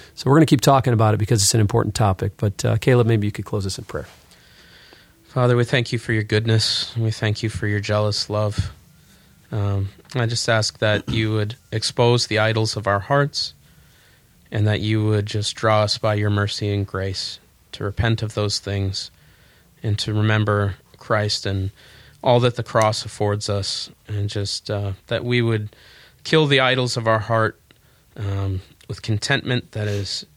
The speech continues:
Speaker 2: supernaturally empowered by your grace and your mercy, Lord, that we would depend on Jesus, that we wouldn't see these things raise up in our lives.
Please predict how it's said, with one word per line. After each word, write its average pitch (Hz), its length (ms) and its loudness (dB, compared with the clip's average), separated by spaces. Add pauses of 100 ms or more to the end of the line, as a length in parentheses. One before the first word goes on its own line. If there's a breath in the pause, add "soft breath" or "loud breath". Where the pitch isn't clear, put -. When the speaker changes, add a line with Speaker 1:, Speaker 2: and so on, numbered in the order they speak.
(120)
Speaker 2:
supernaturally 117 720 -2
empowered 101 520 -4
by 101 120 -2
your 101 180 -4
grace 101 460 -6
and 98 80 -6
your 98 100 -4
mercy, 98 420 -6
Lord, 98 320 -8 (460 soft breath)
that 104 160 -2
we 113 120 2
would 110 140 0
depend 104 420 -2
on 104 180 0
Jesus, 92 600 -8 (580 soft breath)
that 110 120 -8
we 104 100 -4
wouldn't 107 300 0
see - 260 -2
these 107 240 -2
things 104 420 -2
raise 101 320 -4
up 101 200 -6
in 101 100 -8
our 101 120 -6
lives. 98 500 -6